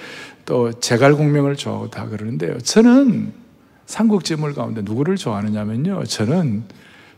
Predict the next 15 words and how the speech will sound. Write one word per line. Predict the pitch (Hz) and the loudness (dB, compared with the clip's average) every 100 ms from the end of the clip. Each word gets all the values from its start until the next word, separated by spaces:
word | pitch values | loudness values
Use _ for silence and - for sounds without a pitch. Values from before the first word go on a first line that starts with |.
| _ | _
조자룡을 | - - 101 113 131 147 160 160 143 | -10 -6 -2 2 2 4 2 2 -2
좋아해요. | - 90 85 85 92 113 - - _ _ _ _ _ _ _ _ _ _ _ _ - | -4 -8 -8 -10 -12 -14 -18 -20 _ _ _ _ _ _ _ _ _ _ _ _ 2
왜 | 139 | 6
조자룡을 | 196 131 120 123 135 147 | 6 4 0 2 2 0
좋아하는가? | - 101 98 101 101 92 | -2 -4 -4 -4 -4 -6
이유는 | 101 113 139 190 208 - - - - - | 0 2 4 2 0 -6 -20 -20 -18 -4
남을 | 107 135 151 160 | 2 2 2 0
성공시키는 | - 113 123 147 - - 120 | -4 -4 -4 -4 -6 -8 -6
사람이에요. | - - 107 - - - _ _ _ _ - - - - | -6 -10 -14 -16 -20 -20 _ _ _ _ -20 -20 -16 -2
조자룡이 | 127 131 180 208 214 208 | 4 6 8 10 10 8
가는 | 151 151 175 | 6 4 4
곳마다 | 165 127 104 139 135 120 - - | 2 0 -2 -2 -2 -4 -12 -20
그 | - 156 | -4 -2
주위가 | 160 - 117 131 | -2 -2 -2 -2
따뜻해졌어요. | 127 - - 165 165 - 127 - | -8 -10 -8 -4 -4 -6 -12 -12